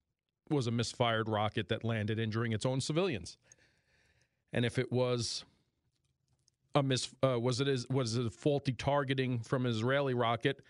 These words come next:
you know, we'll know that soon enough as well. So that, that's some breaking news out of there as we're talking now, 'cause it's unfolding. You know, anytime you have innocent civilians on either side targeted or killed, you know, we wanna know about it, and we wanna highlight that to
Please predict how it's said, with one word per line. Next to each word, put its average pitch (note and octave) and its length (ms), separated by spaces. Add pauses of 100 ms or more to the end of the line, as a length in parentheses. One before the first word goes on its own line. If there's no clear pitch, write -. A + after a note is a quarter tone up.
(340)
you C#3+ 80
know, B2+ 60
we'll C3+ 180
know B2 180
that A2 240
soon A#2 220
enough G2+ 300
as F#2+ 120
well. F#2 280 (100)
So - 220
that, D#3 180
that's E3 220
some E3 140
breaking C#3 400
news A#2+ 300
out A2+ 140
of G2 160
there G#2 340 (840)
as B2+ 240
we're A#2+ 140
talking A2+ 520
now, G#2+ 260
'cause G#2+ 200
it's G#2+ 140
unfolding. G#2+ 640 (300)
You A2 80
know, A2 60
anytime A#2 540
you A2+ 100
have A2 340
innocent A#2 360
civilians G#2+ 500
on F#3 200
either B2+ 240
side G#2+ 440 (760)
targeted B2+ 460
or A2 80
killed, A2+ 460 (540)
you D#3+ 100
know, E3 40
we E3+ 60
wanna E3+ 220
know C#3+ 160
about G#2+ 260
it, A#2+ 100
and A#2+ 60
we A#2+ 80
wanna A#2 220
highlight A2 420
that G#2+ 220
to G#2+ 180